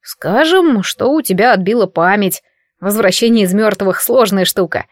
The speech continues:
Все поверят, вот увидишь". "Ох, я об этом пожалею". "Отлично!" просиял парень, почуяв, что я дала слабину, и добавил.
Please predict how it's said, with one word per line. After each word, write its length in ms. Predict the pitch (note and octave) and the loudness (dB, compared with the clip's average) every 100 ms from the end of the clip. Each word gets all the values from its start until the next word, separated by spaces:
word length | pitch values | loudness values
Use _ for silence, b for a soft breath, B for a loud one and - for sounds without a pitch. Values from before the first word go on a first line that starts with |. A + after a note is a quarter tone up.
| _ _ _ _ | _ _ _ _
Все 420 | - - B3 E4 | -8 -4 0 0
поверят, 560 | - G3 G#3 C4 E3+ - | 2 2 4 2 2 0
вот 240 | A#3+ D4 | 0 2
увидишь". 540 | B3 G#3+ D#3+ - - _ _ _ _ _ _ | 0 0 -2 -6 -8 _ _ _ _ _ _
"Ох, 360 | F#3 F#3+ G3 - | -8 -6 -6 -6
я 380 | F#3+ F3+ G#3+ B3 | -4 -2 -2 0
об 100 | G#3 | 0
этом 300 | A#3+ A#3 G3+ | 0 0 -2
пожалею". 1040 | G#3+ G3+ G#3 G3+ A3 G#3+ G#3 G#3 G3 F#3 _ _ _ _ _ _ _ | 0 0 0 2 2 2 2 2 2 -2 _ _ _ _ _ _ _
"Отлично!" 920 | - G#3 F3+ G#3+ C4 G4+ F4 - G3+ - | -6 -2 -2 0 4 4 4 0 -2 -2
просиял 460 | F#3+ - G3+ F#3 | -4 -2 0 0
парень, 380 | E3 C4+ D4+ G#3+ | 0 -2 0 -2
почуяв, 580 | - G3+ - C#4+ C#4 G#3 | -2 -6 -4 -2 0 -2
что 160 | - G#3 | -4 -2
я 160 | G3+ | 0
дала 280 | F#3 F3+ F#3+ | 0 0 0
слабину, 440 | - F#3+ F#3+ A#3 | -2 0 2 2
и 80 | B3+ | 2
добавил. 560 | G3 G3 F3+ F3 G2 | 2 0 0 -2 -6